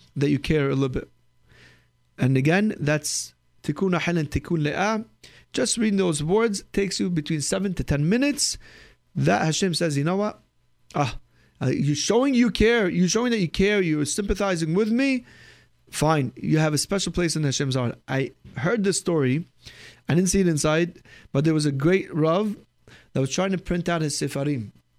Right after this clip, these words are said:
And every time he was trying to print it, you know, I guess it was much harder back then to print,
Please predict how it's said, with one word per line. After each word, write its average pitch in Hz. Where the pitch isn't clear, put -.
And 151
every 214
time 208
he 190
was 180
trying 185
to 175
print 196
it, 175
you -
know, 143
I 139
guess 151
it 139
was 127
much 139
harder 160
back 143
then 139
to -
print, 208